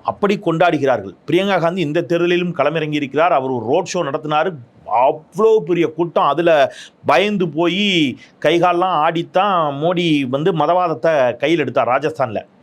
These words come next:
மோடி இப்ப சமீபத்துல பேசி சர்ச்சையாச்சு இல்லையா? "மீண்டும் காங்கிரஸ் ஆட்சிக்கு வந்தால்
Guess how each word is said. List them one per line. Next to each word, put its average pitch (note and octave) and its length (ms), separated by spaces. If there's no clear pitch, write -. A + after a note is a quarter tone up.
மோடி F3+ 180
இப்ப E3 200
சமீபத்துல E3+ 360
பேசி D3+ 340
சர்ச்சையாச்சு D3 320
இல்லையா? C#3+ 460
"மீண்டும் F3 340
காங்கிரஸ் E3 400
ஆட்சிக்கு D#3+ 360
வந்தால் D#3+ 480